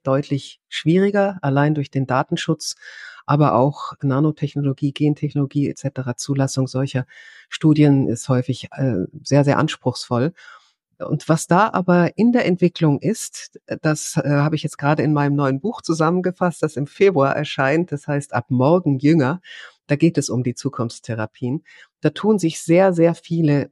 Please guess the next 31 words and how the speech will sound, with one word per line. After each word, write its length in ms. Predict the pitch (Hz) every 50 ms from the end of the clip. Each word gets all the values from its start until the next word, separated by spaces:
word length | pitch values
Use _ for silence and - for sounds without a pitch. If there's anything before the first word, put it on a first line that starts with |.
| _ _
unglaublich 800 | - 170 175 180 180 156 147 139 131 135 151 170 - 156 135 -
spannende 520 | - - - 135 135 147 156 147 143 143
Möglichkeiten 720 | 139 139 139 147 - 151 143 - - 143 131 123 - 135 113
auf. 320 | 78 117 127 127 - -
Aber 160 | 139 139 -
das 320 | - - 160 190 - - -
sind 220 | 247 233 208 -
dann 220 | 190 190 185 180 180 - - - - _ _
Therapien, 720 | - 180 160 170 - - - - 175 175 180 185 180 180 - - - _ _ _ _ _ _ _
die, 520 | - 170 175 170 175 165 - - - - _ _ _ _ _ _ _ _ -
ähm, 400 | 123 127 127 113 - 113 - - - - _
durch 240 | - 160 139 - _ -
alle 280 | 147 165 180 202 226 220
Zulassungsverfahren 1300 | - - - 202 190 180 170 - - 156 156 - - - 151 143 - - 147 135 139 151 160 165 170 - - - _ _ _ _
laufen 480 | 147 143 127 131 156 165 - 170 151 131
müssen. 340 | 117 107 - - - 113 85
Also 220 | 87 113 135 131 - - - _
Phase 380 | _ - 139 135 143 165 160
eins, 200 | 151 180 185 -
Phase 280 | - - 151 147 156 147
zwei, 260 | - - 156 156 165
Phase 300 | - - 156 151 139 139
drei, 220 | - 147 156 175 175
ihr 180 | - - -
kennt 280 | - - 170 185 185 -
das, 220 | 147 156 165 -
evidenzbasiert, 960 | - 156 147 151 143 160 160 165 - - - 160 156 143 151 151 147 139 - 139
randomisiert, 680 | 135 147 151 151 151 147 143 143 135 - 139 143 -
kontrolliert 600 | - - 147 143 - - 135 135 131 135 135 -
et 120 | - - -
cetera. 380 | - 139 - 127 120 120 165